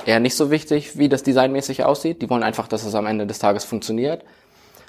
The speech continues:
Aber es gibt eben auch viele kleinere oder,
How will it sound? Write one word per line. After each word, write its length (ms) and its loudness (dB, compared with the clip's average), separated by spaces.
Aber 160 2
es 100 -6
gibt 160 4
eben 180 4
auch 140 4
viele 320 2
kleinere 880 4
oder, 460 6